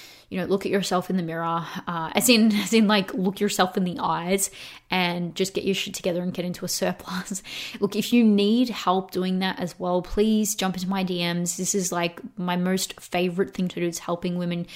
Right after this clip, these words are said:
um, who might have been really scared about gaining body fat, get into a surplus, really well-managed surplus.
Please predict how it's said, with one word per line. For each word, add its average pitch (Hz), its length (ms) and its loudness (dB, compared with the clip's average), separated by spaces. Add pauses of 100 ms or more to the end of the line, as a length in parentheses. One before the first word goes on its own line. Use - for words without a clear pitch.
(440)
um, 165 200 -4
who 180 180 2
might 180 240 4
have 185 80 0
been 180 240 0
really 185 260 0
scared 170 300 -2
about 175 260 -6
gaining 180 240 -4
body 175 220 -4
fat, - 360 -4
get - 160 0
into 190 220 0
a 175 80 0
surplus, 196 580 0
really 208 320 4
well-managed 180 540 2
surplus. 170 520 -4